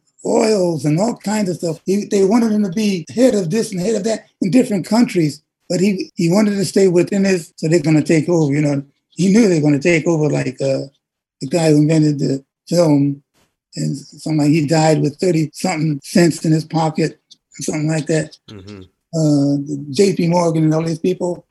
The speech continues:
Speaker 1: Not, there's a lot of people think that they're, they're mere presence or their, their, their track record or how many things they have sold, the audiences they've been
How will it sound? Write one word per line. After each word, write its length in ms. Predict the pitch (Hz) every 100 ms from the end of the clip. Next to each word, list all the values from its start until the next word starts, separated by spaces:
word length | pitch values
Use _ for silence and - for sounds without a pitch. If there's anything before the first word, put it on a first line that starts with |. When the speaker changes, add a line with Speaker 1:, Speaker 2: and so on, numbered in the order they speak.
| _ -
Speaker 1:
Not, 500 | 165 185 220 269 170
there's 140 | 190
a 60 | 214
lot 180 | 247
of 80 | 294
people 220 | 220 190
think 220 | 170 202 190
that 180 | 185
they're, 220 | 196 185 160 -
they're 140 | 165
mere 500 | 165 202 208 196 160 _ -
presence 680 | 185 202 151 143 135 - -
or 180 | 175 165
their, 340 | 156 160 151 156
their, 140 | 165 147
their 240 | 147 165
track 440 | 135 - 214 208 -
record 500 | 147 196 - 151 147 -
or 460 | 175 180 160 156 - _ _
how 140 | 190 214
many 200 | 208 185
things 340 | 208 196 165
they 160 | 175 165
have 160 | 156 151
sold, 560 | - 180 170 170 175 - _ -
the 80 | -
audiences 480 | - 208 175 160 147
they've 260 | 180 156
been 380 | 147 180 165 156